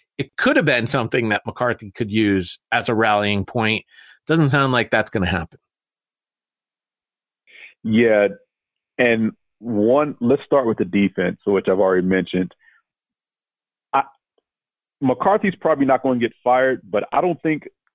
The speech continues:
Speaker 2: Mike Nolan, the defensive coordinator, makes it through the season
Speaker 1: Hmm.
Speaker 2: in any way, shape, or form. I mean, this is probably the first game they've held a team under thirty points all year, and albeit they still lost because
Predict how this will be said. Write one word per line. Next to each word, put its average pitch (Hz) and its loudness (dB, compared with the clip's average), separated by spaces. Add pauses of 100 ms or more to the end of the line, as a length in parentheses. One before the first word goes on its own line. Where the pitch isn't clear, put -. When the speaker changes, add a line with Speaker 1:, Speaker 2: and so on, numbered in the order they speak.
Speaker 2:
Mike 120 -2
Nolan, 110 0
the 98 2
defensive 110 -2
coordinator, 117 2
makes 98 0
it 123 0
through 120 0
the 104 0 (100)
season 92 2 (760)
Speaker 1:
Hmm. 95 0 (100)
Speaker 2:
in 117 0 (100)
any 123 4
way, 104 4
shape, 104 0
or 98 0
form. 90 0
I 107 0
mean, 104 2
this 120 2
is 120 -8
probably 120 0
the 117 -2
first 117 0
game 110 0
they've 101 2
held 104 2
a 95 2
team 104 0
under 101 2
thirty 98 2
points 95 -2
all 95 4
year, 101 4
and 95 0
albeit 95 2
they 95 -2 (100)
still 98 2
lost 98 2
because 87 0